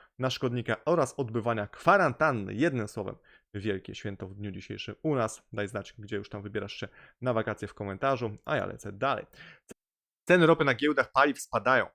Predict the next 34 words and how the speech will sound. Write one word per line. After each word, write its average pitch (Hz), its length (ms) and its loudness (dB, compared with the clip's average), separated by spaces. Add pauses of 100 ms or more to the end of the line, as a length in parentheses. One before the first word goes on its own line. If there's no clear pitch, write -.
(160)
W - 80 -20
trakcie 120 300 0
poniedziałkowej 110 520 0
sesji 127 280 -2
o 107 40 0
ponad 92 220 -6
dwa, 113 300 2
trzy - 200 -8
procent. 180 400 0 (480)
W 113 120 0
reakcji 160 380 6
na 139 80 4
doniesienia 151 440 0
z - 120 -6
Chin, 175 340 0
największego 123 540 0
importera 131 520 2
ropy 143 200 2
na 120 100 0
świecie, - 440 -2
o 151 100 0
nasileniu 147 500 0
się - 160 -10
epidemii 95 420 -4
szkodnika. 107 580 -6 (420)
To 180 80 2
wzbudza 151 320 2
na 127 100 4
rynkach 131 300 -2
obawy 127 420 2 (360)
o 196 100 2
popyt - 460 0
na 107 120 -6
paliwa. 117 480 0